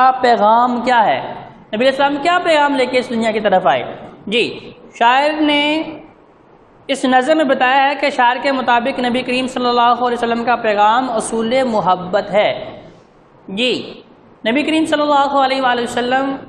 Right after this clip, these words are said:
ने जब मक्का में आंख खोली और देखा कि वहाँ लोग ज़रा ज़रा सी बात पे जंगो जदल करते हैं, लड़ाई झगड़ा करते हैं, खूनरेजी करते हैं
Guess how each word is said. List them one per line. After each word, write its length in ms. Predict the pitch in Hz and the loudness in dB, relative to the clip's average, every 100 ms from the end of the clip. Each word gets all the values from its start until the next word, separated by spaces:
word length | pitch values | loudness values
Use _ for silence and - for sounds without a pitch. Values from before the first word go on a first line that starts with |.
| - - - - | -20 -20 -20 -6
ने 80 | 214 | -2
जब 200 | 220 247 | 0 -2
मक्का 320 | 208 208 - 254 | -2 -2 0 0
में 100 | 240 | 2
आंख 260 | 214 233 226 | 0 0 -2
खोली 300 | 240 247 262 | -4 0 0
और 120 | 226 | 0
देखा 300 | 202 208 233 233 | 0 -2 0 -2
कि 120 | 233 | -2
वहाँ 540 | 202 202 226 233 208 | 0 0 0 0 -2
लोग 320 | 202 214 226 190 | 0 0 0 0
ज़रा 260 | 214 247 | 0 0
ज़रा 200 | 240 233 226 | 0 0 0
सी 120 | 220 | 0
बात 300 | 196 202 202 | 2 2 0
पे 100 | 233 202 | -2 -2
जंगो 260 | 196 208 | -2 -2
जदल 260 | 190 185 214 | -2 0 0
करते 280 | 214 196 214 | 0 -2 -4
हैं, 160 | 202 | -2
लड़ाई 180 | 190 185 | 0 -2
झगड़ा 300 | 180 185 208 | -2 0 0
करते 260 | 208 202 202 | 0 -2 -2
हैं, 80 | 190 | -4
खूनरेजी 440 | 190 185 185 220 | -4 -2 -2 0
करते 260 | 233 196 214 | -2 -2 -2
हैं 340 | 170 - - | -4 -6 -16